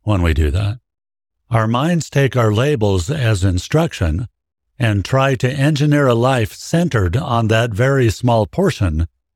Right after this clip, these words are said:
of who we are. These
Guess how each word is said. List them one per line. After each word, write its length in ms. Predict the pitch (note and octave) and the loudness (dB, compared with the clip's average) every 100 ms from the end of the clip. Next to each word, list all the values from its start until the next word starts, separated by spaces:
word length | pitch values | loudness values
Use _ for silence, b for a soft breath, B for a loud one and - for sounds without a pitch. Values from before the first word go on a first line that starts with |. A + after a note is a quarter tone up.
| - | -4
of 200 | A2+ F2+ | -4 0
who 140 | A#2 | 0
we 200 | G2 F#2+ | 2 2
are. 400 | F2 D2+ D2+ G#2 _ _ _ _ _ _ _ _ _ _ _ _ _ _ _ _ _ _ | 0 -2 -6 -10 _ _ _ _ _ _ _ _ _ _ _ _ _ _ _ _ _ _
These 480 | A2+ C3 D#3 C#3+ | 0 2 2 -2